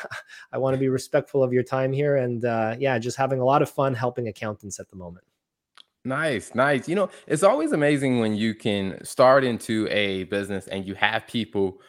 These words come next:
Speaker 2: who have done it before. Like, you know, you can learn from people who have gone down the road before you, which is something great that you are doing.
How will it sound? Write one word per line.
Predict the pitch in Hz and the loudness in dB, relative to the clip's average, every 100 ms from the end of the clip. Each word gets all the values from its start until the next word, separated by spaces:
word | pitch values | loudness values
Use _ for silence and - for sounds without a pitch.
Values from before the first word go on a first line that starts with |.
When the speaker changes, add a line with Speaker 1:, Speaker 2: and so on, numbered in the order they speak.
| - _ | -20 _
Speaker 2:
who | 127 | 0
have | 123 113 98 92 87 | 4 6 4 2 0
done | 101 101 | 0 0
it | 92 80 | -2 -6
before. | 95 101 92 90 | -6 -4 -2 -2
Like, | 87 85 82 | -2 -4 -4
you | 95 | -8
know, | |
you | 90 92 | -6 -6
can | 95 95 | -4 0
learn | 113 135 | 2 2
from | 131 120 | 0 -4
people | 117 107 107 107 | -4 -4 -4 -4
who | 113 107 | -2 0
have | 107 98 90 85 - _ _ | 4 4 2 0 -10 _ _
gone | - 110 117 117 | 4 6 6 4
down | 110 101 101 101 98 92 | 4 4 4 2 0 -2
the | 95 | 0
road | 98 98 95 | 2 2 0
before | 92 - 123 104 | -2 4 6 6
you, | 87 - | 4 0
which | 127 143 | 2 2
is | 139 117 | 2 2
something | - 175 170 123 | 2 0 0 -2
great | 101 104 143 175 | 0 2 4 2
that | - 101 | 0 -2
you | 92 139 190 | -2 0 4
are | 107 | 4
doing. | 87 90 78 80 | 2 -2 -4 -10